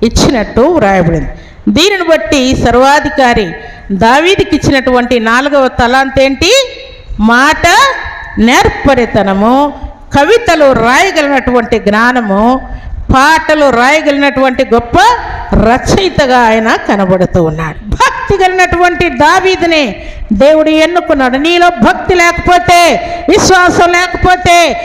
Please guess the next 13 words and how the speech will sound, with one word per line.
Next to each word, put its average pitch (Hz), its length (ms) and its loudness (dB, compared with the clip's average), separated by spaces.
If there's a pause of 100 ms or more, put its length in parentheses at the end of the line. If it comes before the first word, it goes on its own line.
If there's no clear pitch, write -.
(240)
ప్రార్థన 453 580 2
లేకపోతే, 349 840 2 (380)
పట్టుదల 370 440 2
లేకపోతే, 359 920 2 (300)
రోషం 403 640 4
లేకపోతే, 302 760 2 (340)
ఎన్ని 254 200 2
రోజులైనా 247 640 2 (100)
అలాగే 233 280 2
పడి 311 440 -2
ఉంటావు 285 380 2
నువ్వు 233 180 -2
అంతే. 226 380 -6